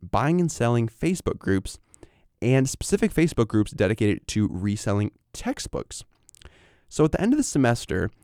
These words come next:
there are so many deals to be had on these Facebook groups because students are just desperate to ditch their books before they go home. So if you know what classes you're taking next semester,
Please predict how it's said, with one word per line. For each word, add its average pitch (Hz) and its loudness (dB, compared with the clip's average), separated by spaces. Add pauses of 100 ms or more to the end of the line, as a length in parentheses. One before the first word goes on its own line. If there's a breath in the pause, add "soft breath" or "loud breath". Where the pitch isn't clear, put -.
(340 soft breath)
there 143 4
are 135 2
so 170 4
many 127 2
deals 107 0
to - -4
be 98 0
had 92 -2
on 87 -2
these 90 -6
Facebook - 0
groups - -4 (360 soft breath)
because 147 2
students 190 -2
are 143 -2
just 120 -6 (180)
desperate 98 -2
to - -10
ditch 95 -4
their 104 2
books 233 0
before 107 -2
they 110 0
go 113 0
home. 233 -4 (560 soft breath)
So - 0
if 139 -2
you 175 4
know 160 4
what 165 2
classes 151 -2
you're 107 4
taking 107 0
next 95 0
semester, 107 0